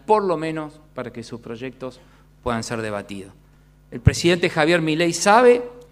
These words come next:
que, del mismo modo que vamos a acompañar el proceso de reconstrucción y reparación de esta querida Argentina, también vamos a defender los intereses de Córdoba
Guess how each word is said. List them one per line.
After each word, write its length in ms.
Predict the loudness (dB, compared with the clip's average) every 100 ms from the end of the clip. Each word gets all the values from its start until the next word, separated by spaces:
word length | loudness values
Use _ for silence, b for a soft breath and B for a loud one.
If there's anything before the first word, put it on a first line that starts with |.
| _ _ _ _ _ 0
que, 180 | 2
del 120 | 2 2
mismo 260 | 4 6
modo 580 | 6 6 4 0 -6 -14 -20 _ _ _
que 100 | 4
vamos 260 | 6 6 4
a 40 |
acompañar 840 | 2 0 2 0 0 -2 -6 -20 _ _ _ _ -10
el 140 | -6
proceso 500 | -2 0 2 2 4
de 100 | 4
reconstrucción 920 | 4 2 0 0 0 2 2 0 -4 -14 -20 _ _ _ _ -8
y 140 | -4
reparación 680 | -2 0 0 0 0 0 0
de 60 | -2
esta 160 | -4
querida 280 | -4 0 0
Argentina, 720 | 0 -2 -4 -2 -2 -2 -6 -20 _ _ _ _ _
también 680 | 4 4 4 2 2 -4 -16 -20 _ _ _ 0
vamos 280 | 2 4 4
a 60 |
defender 800 | 2 0 2 4 2 0 -4 -16 -20 _ _ _ _ -4
los 180 | -2
intereses 520 | 0 -2 -4 -4 -4 -8
de 120 | 0
Córdoba 600 | 4 4 4 2 -2